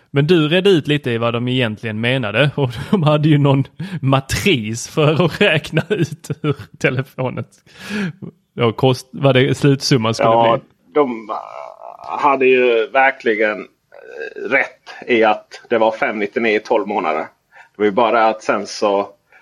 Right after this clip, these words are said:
Speaker 2: var du tvungen att betala tolv månader till på ett helt annat pris. Så totalt sett så var det ju Telia väldigt, väldigt dyra. Så att det var ju inte... Jag vet inte varför Telia håller på så här. Eh, det, det finns ingen anledning att liksom...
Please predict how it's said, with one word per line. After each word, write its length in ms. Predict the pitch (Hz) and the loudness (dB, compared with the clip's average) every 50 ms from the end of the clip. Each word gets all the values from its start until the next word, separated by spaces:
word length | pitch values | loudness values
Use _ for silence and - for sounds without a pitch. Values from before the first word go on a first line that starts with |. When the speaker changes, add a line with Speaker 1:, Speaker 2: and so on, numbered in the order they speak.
| _ _ - | _ _ -8
Speaker 2:
var 80 | 98 | -6
du 60 | 104 101 | -6 -6
tvungen 260 | - 143 143 131 131 | -2 0 0 0 0
att 60 | 120 | -2
betala 580 | 127 - - 143 127 120 117 120 117 117 123 123 - _ _ _ | -4 -2 0 0 0 2 4 4 4 2 2 -2 -8 _ _ _
tolv 260 | - 165 147 131 127 | -2 -2 -2 0 2
månader 380 | 131 135 131 127 127 120 120 | 2 2 4 4 2 2 0
till 400 | 120 - - 139 110 104 95 92 - _ - - - - - _ | 0 -2 -2 -2 -2 -2 -4 -6 -10 _ -20 -20 -20 -20 -18 _
på 120 | - 127 123 | 0 2 2
ett 140 | 123 - - _ _ _ _ _ | 2 -2 -8 _ _ _ _ _
helt 340 | - 156 139 120 107 - 143 | 0 2 2 2 2 2 0
annat 300 | 127 107 196 185 - - | 0 0 -2 -6 -8 -4
pris. 380 | - 147 117 202 - - - - _ _ - - - - - - - _ _ _ | -2 -2 -2 -2 -4 -8 -18 -20 _ _ -20 -20 -20 -20 -20 -20 -20 _ _ _
Så 220 | - - - 127 | -18 -6 -6 -4
totalt 420 | - 139 123 - 151 131 123 120 - | -2 -2 -2 0 0 0 0 -2 0
sett 200 | 170 151 - - | -2 -2 -2 -2
så 140 | - 147 135 | -2 2 2
var 160 | 131 123 - - | 2 0 0 0
det 60 | 135 | 0
ju 220 | 127 123 127 127 120 | 2 4 4 2 0
Telia 540 | - _ - - 135 117 107 110 120 117 | -2 _ -2 0 2 2 2 2 2 2
väldigt, 300 | 113 127 123 117 110 - | 2 2 0 0 0 0
väldigt 280 | 139 139 127 117 - - | 0 0 0 -2 -2 0
dyra. 380 | 131 123 120 113 101 104 107 - _ _ _ _ _ _ - | 2 2 2 2 2 -2 -6 -8 _ _ _ _ _ _ -4
Så 80 | - 127 | -2 -2
att 80 | - | -2
det 60 | - 127 | 0 0
var 140 | 131 131 | 0 2
ju 60 | 131 143 | 0 0
inte... 420 | 139 - - 123 117 117 113 110 113 _ _ _ _ _ _ _ _ - | -2 -2 0 0 2 2 0 -2 -6 _ _ _ _ _ _ _ _ -4
Jag 160 | 127 151 151 | 0 0 2
vet 200 | 175 175 - 170 | 2 2 0 0
inte 140 | 160 165 160 | -2 0 0
varför 300 | 165 160 135 - - 143 | 2 2 0 0 -2 -4
Telia 340 | - 185 175 143 127 131 | 0 2 2 2 2 2
håller 160 | 135 135 135 139 | 2 2 0 0
på 180 | - 156 139 | 0 0 0
så 120 | - - 143 | 0 0 0
här. 340 | 143 143 123 113 110 110 107 117 117 | 2 4 4 4 2 0 0 -2 -2
Eh, 420 | 117 117 110 113 110 98 98 87 87 90 - - - _ - | 0 0 2 0 0 0 -2 -4 -8 -12 -16 -20 -18 _ -2
det, 120 | 135 135 | -2 0
det 120 | 113 139 | 0 -2
finns 200 | 131 143 131 - | -4 -4 -2 -2
ingen 180 | 165 151 156 147 | 0 0 2 2
anledning 420 | 147 160 156 147 139 131 127 123 | 2 2 2 2 0 0 2 0
att 60 | 123 127 | 0 -2
liksom... 420 | 127 120 - - 139 127 123 | -2 -4 0 2 2 2 2